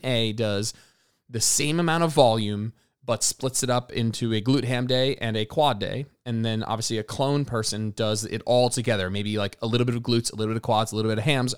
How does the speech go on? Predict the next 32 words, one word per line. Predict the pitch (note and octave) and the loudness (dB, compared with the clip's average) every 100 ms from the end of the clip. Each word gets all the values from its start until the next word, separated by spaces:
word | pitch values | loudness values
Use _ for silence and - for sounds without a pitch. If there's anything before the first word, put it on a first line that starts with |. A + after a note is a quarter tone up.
| - | 2
all | B2 B2 | 2 2
on | A2 | 0
the | |
same | G#2+ G3+ | 0 0
day. | E3 C3 B2+ - - _ | 0 0 -2 -8 -20 _
But | B2+ B2 | -4 -2
the | A#2+ | 0
volume | A2+ D#3 B3+ F3+ B2 | 4 6 6 2 2
is | A2+ | 0
equated | - A2 G#2 A2+ | -2 -2 -2 -4
and | G2+ | -2
everything | A#2+ C3+ B2+ | -2 0 0
else, | B2+ - | -2 -2
of | - | -2
course, | B2+ B2 | -2 0
proximity | - G#2+ B2 A#2 | -2 -2 -2 -4
to | G#2 | -4
failure, | - E3 C#3+ | 0 2 0
technique, | C3+ B2 C#3+ - | -2 -6 -8 -6
all | - D3+ | 0 2
of | C#3 | 2
that, | B2+ A2 | -2 -4
nutrition, | G#2+ - C#3+ C3 - | -8 -2 -2 -2 2
all | D#3 | 2
of | C#3+ | 4
that | B2+ | 0
stuff | - A#2 | -2 -2
in | A2 | -2
this | G#2 - | -4 -2
hypothetical | G2+ - A#2 A#2 G#2+ | -4 -2 -2 -2 -4
is | - | -6
equated. | G2+ - B2 - - | -6 -2 -4 -4 -12